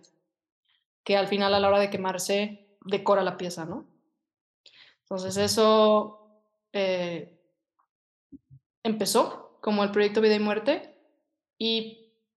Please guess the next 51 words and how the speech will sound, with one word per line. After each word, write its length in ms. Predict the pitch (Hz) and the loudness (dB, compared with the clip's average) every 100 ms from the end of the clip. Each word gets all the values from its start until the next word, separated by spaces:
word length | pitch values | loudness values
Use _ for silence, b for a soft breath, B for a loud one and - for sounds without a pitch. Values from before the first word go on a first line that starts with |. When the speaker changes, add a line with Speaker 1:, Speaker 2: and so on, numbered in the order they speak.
| _ _ _ - | _ _ _ 0
Speaker 1:
creo 260 | 240 233 | 4 4
que 140 | 240 233 | 6 4
hasta 260 | 220 220 | 4 4
ahorita 400 | 220 233 226 247 | 4 2 2 2
ha 40 | 240 | 2
sido 300 | 254 240 240 | 0 0 0
el, 120 | 208 | -2
el 140 | 220 | -6
proyecto 340 | 214 214 226 240 | 0 2 2 0
en 60 | |
que 100 | 226 | 0
más 300 | 214 208 220 247 | 0 0 0 -2
hemos 180 | 233 233 | -2 -4
expuesto 680 | - 220 208 214 427 - b b b _ - | -6 -4 -4 0 -2 -2 b b b _ -6
y 180 | 220 208 | -4 0
que 200 | 202 202 | 0 2
de 80 | |
alguna 260 | 196 208 247 | 2 2 2
manera 360 | 247 233 254 247 | 2 2 2 2
tiene 340 | 233 240 240 | 2 2 2
como 240 | 247 214 196 | 0 2 2
alas 240 | 185 208 | 0 -4
propias, 600 | - 185 - 165 - - - | -8 -10 -10 -6 -6 -6 -8
¿sabes? 440 | 175 202 311 - | -2 0 0 -2
O 60 | 190 | -4
sea, 180 | 185 190 | -2 -2
como 180 | 202 196 | -2 -2
que 100 | 202 | 0
ya 120 | 208 | 2
no 140 | 220 240 | 4 4
sé 160 | 240 | 4
a 60 | 233 | 4
dónde 280 | 233 240 247 | 4 4 6
va, 360 | 226 233 240 - | 4 2 0 -4
qué 80 | 220 | -2
tan 220 | 233 240 | 0 2
lejos 260 | 233 240 226 | 2 0 2
va 40 | |
a 40 | 233 | 2
llegar, 360 | 220 254 - - _ _ _ _ _ _ _ | 2 -2 -4 -16 _ _ _ _ _ _ _
pero 300 | - 208 208 | -2 0 0
me 80 | 202 | -2
Speaker 2:
Ok. 40 | 196 | -4
Speaker 1:
sigue 140 | 208 | -4
sorprendiendo 640 | 240 233 208 196 202 202 202 | -6 -4 -2 -2 -2 -2 -2
qué 120 | 202 | -4
tan 280 | 202 196 196 | -2 -2 -2
lejos 520 | 190 196 190 - - | -4 -4 -4 -8 -4
ha 100 | 185 | 0
llegado, 380 | 190 190 175 180 | 2 4 2 0
¿no? 340 | 196 247 - | -4 -6 -8